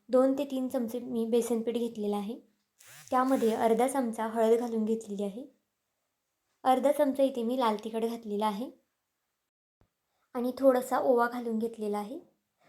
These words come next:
ओव्यामुळे ह्याची चव अजून जास्त वाढते. भरपूर अशी कोथिंबीर घालून घेऊया आणि चवीनुसार मीठ घालून घ्यायचं आहे. आता हे आपण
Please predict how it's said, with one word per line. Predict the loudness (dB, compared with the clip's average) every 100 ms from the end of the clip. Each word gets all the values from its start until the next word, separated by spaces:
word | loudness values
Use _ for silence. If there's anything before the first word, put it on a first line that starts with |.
| _
ओव्यामुळे | 4 6 4 2 0 0
ह्याची | -2 -6 -6 -10 -14 _ -4
चव | 0
अजून | 2 0 0 -2
जास्त | -2 -2 -2
वाढते. | -2 -4 -8 -12 -14 _ _ _ _ _ _ _ _ _ _ _ _ _ _ -2
भरपूर | 0 0 2
अशी | 0 0
कोथिंबीर | 2 2 2 2 2
घालून | 4 2 0
घेऊया | 0 -2 -2
आणि | -4 -2
चवीनुसार | -2 0 -2 -2 -4
मीठ | -2 0 0
घालून | 0 -2 0
घ्यायचं | 0 -2 -6
आहे. | -8 -10 _ _ _ _ _ _ _ _ _ _ -8
आता | -2 0
हे | 4
आपण | 6 4 0